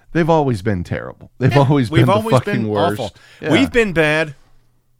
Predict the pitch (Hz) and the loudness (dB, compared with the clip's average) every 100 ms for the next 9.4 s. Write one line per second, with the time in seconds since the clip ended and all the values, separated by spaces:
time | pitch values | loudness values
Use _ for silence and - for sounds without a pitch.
0 | _ _ - 147 135 120 110 73 - - | _ _ -12 -6 -4 -6 -8 -14 -16 -4
1 | 151 139 139 139 190 220 214 185 180 165 | 0 2 0 0 0 2 0 0 -2 -2
2 | 147 127 _ _ _ _ _ _ _ _ | -4 -8 _ _ _ _ _ _ _ _
3 | _ 120 113 123 - 135 120 104 - - | _ -8 -6 -6 -8 -8 -10 -14 -18 -20
4 | - - 98 95 107 113 117 123 135 139 | -16 -12 -8 -8 -8 -8 -8 -8 -8 -8
5 | 214 247 110 - - 143 - 82 69 58 | -8 -8 -10 -10 -8 -8 -8 -10 -12 -14
6 | - _ - 139 135 107 143 160 165 - | -20 _ -14 -10 -6 -6 -4 -4 -4 -10
7 | - 127 120 113 87 80 - - - - | -12 -12 -10 -12 -12 -16 -18 -16 -18 -12
8 | 143 127 85 82 80 78 76 73 69 80 | -6 -4 -4 -8 -8 -10 -8 -10 -10 -8
9 | 87 80 69 - | -8 -8 -10 -14